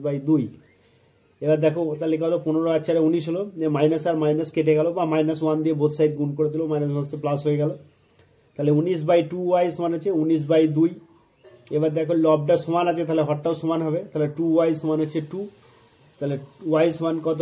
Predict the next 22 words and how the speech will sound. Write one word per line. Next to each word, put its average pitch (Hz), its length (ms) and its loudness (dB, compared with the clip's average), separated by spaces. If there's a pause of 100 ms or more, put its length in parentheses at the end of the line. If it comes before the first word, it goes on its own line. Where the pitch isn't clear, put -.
হচ্ছে, 160 200 -2 (100)
টু 170 60 -2 (120)
by 165 140 6 (120)
টু 208 80 -6 (380)
equal 147 260 0
to 151 80 0
হচ্ছে 180 180 -6 (120)
ওয়ান। 101 180 -6 (600)
তাহলে 143 260 -2
তিন 170 180 -4
নম্বর 175 280 -2
সমীকরণে 175 500 -2
ওয়াই 160 240 2
সমান 175 260 -4
ওয়ান 165 160 0 (100)
বসিয়ে 170 300 0 (100)
পাই, 190 120 0 (680)
এক্স - 160 -4
সমান 170 180 -6 (120)
কত 160 120 2 (120)
হলো, 175 160 -2 (2250)
আচ্ছা, 117 140 -18